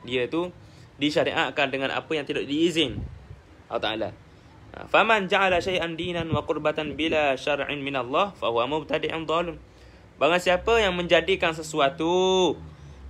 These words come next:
ha, daripada agama, ibadat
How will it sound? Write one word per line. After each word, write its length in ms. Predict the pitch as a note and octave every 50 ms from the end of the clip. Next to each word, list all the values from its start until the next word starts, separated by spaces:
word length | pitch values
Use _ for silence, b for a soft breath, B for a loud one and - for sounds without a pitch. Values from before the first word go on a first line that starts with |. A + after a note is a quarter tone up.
| - - -
ha, 600 | G#2+ A2+ A#2+ B2 B2+ C3 B2+ B2+ B2 A#2+ A#2 A2+ G#2+
daripada 500 | A#2+ C3+ D3 D#3 E3 D#3+ - D#3+ D#3+ E3 C#3
agama, 720 | D#3 D3+ D#3+ D#3 D#3 D#3+ F3 F#3+ G3+ G#3 G#3 F#3+ E3 C#3+ - - - - - - - - - - - - - - -
ibadat 640 | B2 C3 C3+ C3+ C#3 D#3 G3+ G#3+ - G#3+ G3+ -